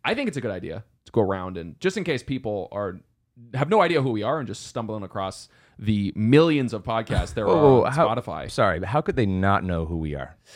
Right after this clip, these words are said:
Speaker 1: See, here's the thing, right? We, I would consider any kind of celebrity we have and we possessed or possessed, past tense, to be incredibly niche. Vinny, why don't you go ahead and start?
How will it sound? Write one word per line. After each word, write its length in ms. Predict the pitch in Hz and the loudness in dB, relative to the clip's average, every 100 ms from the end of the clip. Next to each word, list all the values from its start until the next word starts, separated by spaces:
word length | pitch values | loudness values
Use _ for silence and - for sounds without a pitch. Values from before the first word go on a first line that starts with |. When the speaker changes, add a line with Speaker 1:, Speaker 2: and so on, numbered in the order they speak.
| - - - | -20 -20 -20
Speaker 1:
See, 340 | - 196 185 - | -8 -4 -4 -4
here's 240 | 143 190 147 | 0 0 0
the 80 | 139 | -2
thing, 260 | 170 123 | -2 -2
right? 260 | 95 98 110 | -2 -4 -4
We, 360 | 156 220 - - | -2 -2 -4 -2
I 140 | 165 | 0
would 160 | 214 208 | 0 -4
consider 540 | 170 180 147 135 - _ _ | -8 -6 -4 -4 -6 _ _
any 220 | 139 160 147 | -4 -4 -6
kind 260 | 135 143 | -8 -8
of 80 | 123 | -8
celebrity 560 | - 120 123 120 117 107 | -8 -6 -4 -4 -6 -6
we 300 | 104 127 135 | -6 -6 -6
have 420 | 127 127 165 190 - 117 | -4 -4 -6 -10 -10 -6
and 200 | 107 95 | -6 -6
we 400 | 107 117 110 - _ - | -4 -2 -2 -6 _ -6
possessed 460 | 120 110 113 - - | -4 -2 -4 -8 -8
or 140 | 110 | -8
possessed, 500 | - 107 95 117 - | -8 -10 -8 -8 -8
past 280 | 101 95 - | -10 -10 -10
tense, 260 | 117 131 _ _ _ - | -12 -12 _ _ _ -6
to 100 | 127 | 0
be 200 | 120 110 | 2 0
incredibly 640 | 123 - - 185 156 123 | -8 -12 -4 0 0 0
niche. 400 | 107 90 - - _ _ | -4 -8 -12 -18 _ _
Vinny, 360 | 117 131 147 185 _ _ | -4 -2 -4 -8 _ _
why 200 | - 117 | -2 0
don't 140 | 127 131 | 0 -2
you 80 | 143 | -2
go 120 | 131 | 0
ahead 180 | 123 117 | 0 -2
and 80 | 117 | -6
start? 420 | - 98 101 | -6 -4 -4